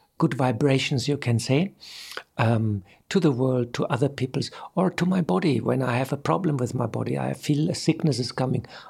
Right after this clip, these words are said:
I can particular send good vibrations, good energy, healing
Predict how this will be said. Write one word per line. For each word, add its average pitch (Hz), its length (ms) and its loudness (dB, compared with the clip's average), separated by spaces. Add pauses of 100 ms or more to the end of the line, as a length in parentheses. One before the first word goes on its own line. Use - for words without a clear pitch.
I 151 80 2
can 147 340 2 (420)
particular 143 600 2
send 123 360 0
good 143 240 0
vibrations, 127 680 -2
good - 240 -2
energy, 127 360 0
healing 139 720 2